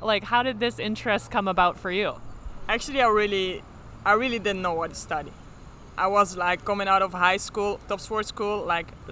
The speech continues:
Speaker 2: having, like, less hours of s-, of classes. So I was like, "I don't know if I will be able to do college," because I was practicing on basketball a lot. But then I was like, "If the State's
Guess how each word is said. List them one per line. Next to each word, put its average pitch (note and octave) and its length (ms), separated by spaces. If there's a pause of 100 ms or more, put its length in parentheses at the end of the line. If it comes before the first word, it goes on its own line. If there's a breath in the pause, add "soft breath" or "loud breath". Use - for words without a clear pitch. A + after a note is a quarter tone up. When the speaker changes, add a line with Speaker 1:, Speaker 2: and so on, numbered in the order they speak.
Speaker 2:
having, E3+ 340
like, E3 200
less F3 200
hours E3+ 300
of E3 80
s-, - 260
of D3+ 320
classes. F#3 380
So E3+ 120
I D#3 40
was D#3+ 240
like, D3+ 160 (100)
"I F3 160
don't G3 180
know F#3+ 180
if F3+ 180
I E3 80
will F3 160
be E3 200
able G3+ 280
to F#3+ 120
do E3 120
college," D#3 520
because E3 300
I D#3+ 60
was E3 180
practicing E3+ 500
on D#3+ 80
basketball D#3 480
a D3 60
lot. E3+ 240 (100)
But E3+ 140
then F3 140
I E3+ 60
was E3+ 220
like, E3 260
"If F#3 120
the F#3+ 100
State's F#3+ 520